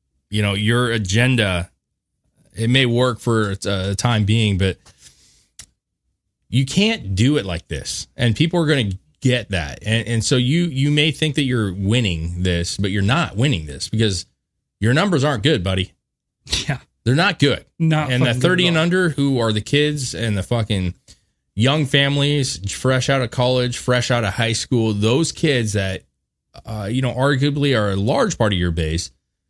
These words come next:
Speaker 1: can't afford to fucking go to work 'cause they don't have enough gas money.
Speaker 2: Yeah. And your approval rating is close to, if not already, the worst that a president has ever had.
Speaker 1: Uh,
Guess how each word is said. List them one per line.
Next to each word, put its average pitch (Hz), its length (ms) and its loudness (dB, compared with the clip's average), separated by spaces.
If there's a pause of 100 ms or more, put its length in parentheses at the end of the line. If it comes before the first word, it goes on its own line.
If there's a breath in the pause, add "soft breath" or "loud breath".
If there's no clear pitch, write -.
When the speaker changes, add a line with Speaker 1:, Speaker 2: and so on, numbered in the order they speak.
(880)
Speaker 1:
can't 202 220 2
afford 185 460 0
to 120 80 2
fucking 127 360 0
go 117 100 2
to 104 60 0
work 117 300 -2
'cause 104 140 -2
they 104 60 0
don't 104 100 0
have 98 120 0
enough 87 180 0
gas 80 280 -4
money. 73 240 -6
Speaker 2:
Yeah. 147 280 -4 (260)
And 170 300 0
your 151 220 0
approval 151 420 -2
rating 127 480 -2 (280)
is 143 200 -2
close 180 360 -2
to, 170 260 0
if 143 180 -2
not 143 200 0
already, 135 340 0
the 127 120 -2
worst 127 440 -4 (400)
that 135 200 -2 (140)
a 139 100 -2
president 131 440 -4
has 127 160 -4
ever 131 220 -6
had. 120 320 -4
Speaker 1:
Uh, 80 240 -6